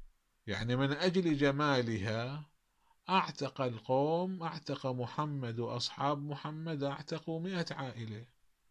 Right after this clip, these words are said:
من بني المصطلق. الباقين من بني المصطلق ماذا؟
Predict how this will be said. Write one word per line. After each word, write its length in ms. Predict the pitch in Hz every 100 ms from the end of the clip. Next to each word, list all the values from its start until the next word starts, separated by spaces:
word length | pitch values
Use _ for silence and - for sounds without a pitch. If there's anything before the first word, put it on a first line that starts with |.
| _ _
من 340 | 120 139 175 165
بني 220 | 165 170
المصطلق. 680 | 160 147 - - 120 113 110 - _ - - - - - -
الباقين 720 | 165 175 202 190 196 233 220
من 160 | 196 170
بني 200 | 156 151
المصطلق 640 | 147 143 - 143 139 139
ماذا؟ 520 | 156 180 165 139 143